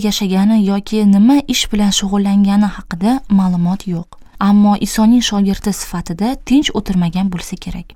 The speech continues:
Efesga kelganida anchagina qarib qolgan va o'sha yerda Yuhanna xushxabarini, uchta maktubni va vahiy kitobini yozgan. Xushxabarni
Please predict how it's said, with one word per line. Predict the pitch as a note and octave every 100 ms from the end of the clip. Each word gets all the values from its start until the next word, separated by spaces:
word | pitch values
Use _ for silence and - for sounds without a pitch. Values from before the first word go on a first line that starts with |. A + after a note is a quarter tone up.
| - -
Efesga | A3+ - B3 - C#4+ -
kelganida | G#3 A3 G#3+ G#3+ C4+ B3
anchagina | C#4 D4 A#3 A3+ A3+ -
qarib | A3+ B3+ -
qolgan | F#3 F#3 F#3 F3 F3
va | F#3+ -
o'sha | - A3 G3+
yerda | G3 A#3 C#4 - _ -
Yuhanna | A3 A#3 A#3 C4+ D#4
xushxabarini, | - G#3+ G3 G#3 G#3 A#3 C4+ - -
uchta | D4 -
maktubni | A#3 A3+ - G#3+ G#3+ G3 F3+
va | F#3+ F#3+ F#3+
vahiy | F#3 G3 - C#4+
kitobini | - G#3 F3+ F#3 F#3+
yozgan. | E3+ - - F3 - - _
Xushxabarni | - - G3 F#3 F#3+ A3